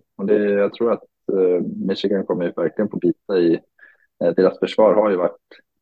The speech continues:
eh, rätt så bra under året. Inte som, inte som förra året tycker jag inte, men, eh, kanske lite m-, samma där egentligen, lite mer laget framför de här enskilda stjärnorna. Men det, som sagt, det är svårt när man har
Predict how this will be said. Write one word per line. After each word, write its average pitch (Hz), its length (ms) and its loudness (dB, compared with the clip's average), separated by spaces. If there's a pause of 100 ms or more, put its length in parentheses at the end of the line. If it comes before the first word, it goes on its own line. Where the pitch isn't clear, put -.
eh, - 960 -14
rätt 92 180 -2
så 117 100 -2
bra 92 180 2
under 87 160 -2
året. 76 300 -4
Inte 95 260 -2
som, 107 160 0
inte 113 220 2
som 131 120 -4
förra 104 260 4
året 87 180 4
tycker - 200 -6
jag 85 80 -6
inte, - 100 -14
men, 92 140 0 (680)
eh, 90 380 0
kanske 104 260 0
lite 107 280 2
m-, 92 300 0 (340)
samma 98 220 4
där 117 240 4
egentligen, 90 340 0
lite 95 240 -2
mer 90 120 -2
laget 82 520 0 (140)
framför 82 340 -4
de 73 100 -6
här 71 160 -2 (600)
enskilda 80 400 -6
stjärnorna. 92 480 0
Men 85 160 -2
det, 85 320 2 (180)
som - 80 -10
sagt, 95 180 0
det - 60 -2
är 95 40 0
svårt - 400 -8
när 90 80 -10
man 87 100 -8
har 80 200 -6